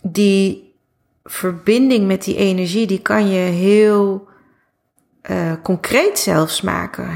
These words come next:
En ook heel dagelijks maken. Want het klinkt heel, ehm,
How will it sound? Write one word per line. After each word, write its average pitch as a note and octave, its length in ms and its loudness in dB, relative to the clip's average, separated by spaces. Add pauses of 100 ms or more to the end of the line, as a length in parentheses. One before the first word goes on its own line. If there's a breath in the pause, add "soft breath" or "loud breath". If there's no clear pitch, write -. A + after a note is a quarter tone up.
(120)
En F#3+ 160 -2
ook G3 140 -4
heel F3+ 300 -4
dagelijks G#3 720 0
maken. E3 500 -6
Want F3+ 200 -4
het G3 180 -6
klinkt G#3 280 -2
heel, F3+ 540 -2 (800 soft breath)
ehm, E3+ 800 -6